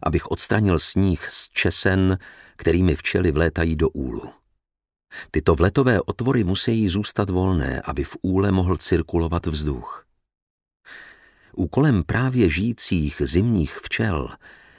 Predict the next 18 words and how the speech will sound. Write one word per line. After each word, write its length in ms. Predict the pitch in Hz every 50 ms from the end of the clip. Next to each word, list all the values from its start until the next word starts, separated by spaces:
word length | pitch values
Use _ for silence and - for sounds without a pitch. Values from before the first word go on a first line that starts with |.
| _ _
je 160 | - 76 82 -
ohřívat, 640 | - 87 90 90 101 - 110 107 107 104 113 117 - -
chránit 580 | - - 87 82 80 82 85 92 92 101 113 120 _ - - -
a 80 | - 82
krmit 480 | - - - 87 98 107 90 - -
larvy 360 | 82 82 98 104 98 98 98
nové 300 | 82 80 85 101 98 78
generace, 600 | 69 76 78 80 82 85 90 95 - - - 101 - - - - - - - _ -
která 280 | - - 85 90 98
přijde 320 | 92 - - - 98 101 95
na 120 | 85 82
jaře, 420 | 82 80 76 67 64 64 64 - - _ _ _ _ _ _ _ _ _ _ -
a 80 | 73 76
zajistit 540 | - 85 90 98 98 - - - 107 - -
tak 200 | - 92 - -
přežití 600 | - - 101 87 85 95 87 - - 92 90 87
celého 480 | - - - 92 85 87 87 85 90 85
včelstva. 600 | - - - 78 71 67 - - - - -